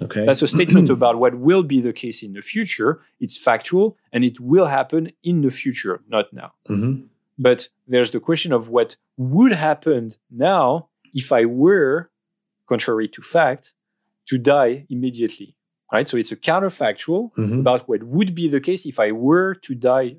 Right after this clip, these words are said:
Speaker 2: right now. So it's present and counterfactual, right? And so those are different questions. And depending on your theology, you might simply come to affirm that one follows from the other.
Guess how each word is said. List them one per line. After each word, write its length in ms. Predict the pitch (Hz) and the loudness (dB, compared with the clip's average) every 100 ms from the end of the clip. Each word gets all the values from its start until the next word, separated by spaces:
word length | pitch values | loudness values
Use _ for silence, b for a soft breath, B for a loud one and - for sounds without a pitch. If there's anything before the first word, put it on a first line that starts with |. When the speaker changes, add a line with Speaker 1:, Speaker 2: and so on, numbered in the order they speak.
| 117 | -4
Speaker 2:
right 240 | 113 110 | -4 -4
now. 280 | - 104 - _ _ _ _ | -8 -16 -16 _ _ _ _
So 100 | 123 | -2
it's 140 | 110 | -2
present 540 | - - 143 147 170 170 | -4 0 2 2 -2 -6
and 140 | 135 | -10
counterfactual, 760 | 123 123 113 - 113 - - 135 _ _ _ b b - | -6 -6 -6 -8 -10 -12 -20 -20 _ _ _ b b -6
right? 180 | 123 190 B B | -4 -4 B B
And 120 | 143 135 | -4 2
so 300 | 156 139 - _ | 2 2 -4 _
those 400 | 131 165 202 147 | -2 2 2 0
are 240 | - 120 120 | -2 -2 0
different 300 | 170 - 131 | -6 -8 -10
questions. 460 | 113 95 - 107 - _ _ _ _ _ _ _ _ _ _ | -10 -10 -10 -12 -16 _ _ _ _ _ _ _ _ _ _
And 340 | 139 135 131 - _ _ | 0 0 -2 -8 _ _
depending 420 | 147 160 175 170 | 0 0 -2 -2
on 120 | 143 | -4
your 140 | 127 117 | -4 -6
theology, 760 | - 113 147 190 147 117 202 240 _ _ _ _ _ _ | -6 -4 -4 -2 -6 -6 -10 -12 _ _ _ _ _ _
you 120 | 131 | 2
might 180 | 156 143 | 2 2
simply 320 | - 143 - | -2 -8 -10
come 180 | 143 147 | -4 -4
to 140 | 135 131 | -2 -4
affirm 240 | 139 165 | -4 -4
that 140 | 117 | -4
one 220 | 113 127 139 | -4 -6 -8
follows 400 | - 135 135 135 | -4 -2 -2 -6
from 220 | 135 117 | -10 -10
the 140 | 110 | -8
other. 240 | 104 - | -8 -12